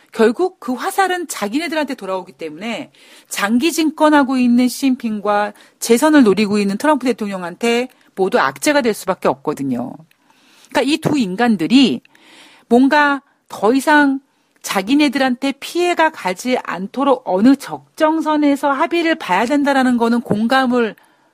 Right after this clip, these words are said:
했어요. 그러니까 자꾸 만나려고 하고 정상회담을 하려고 하는데 문제는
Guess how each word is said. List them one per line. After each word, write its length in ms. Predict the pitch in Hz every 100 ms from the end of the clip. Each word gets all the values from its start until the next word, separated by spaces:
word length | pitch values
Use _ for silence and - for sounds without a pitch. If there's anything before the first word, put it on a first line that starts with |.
| _ -
했어요. 380 | - - 247 156 - -
그러니까 420 | - 381 403 381 359
자꾸 300 | - 233 320
만나려고 600 | 170 220 294 294 285 277
하고 180 | 262 262
정상회담을 720 | 202 220 277 262 262 247 247
하려고 300 | 339 339 269
하는데 640 | 349 294 175 175 165 123 - - - -
문제는 760 | 320 349 285 160 175 120 139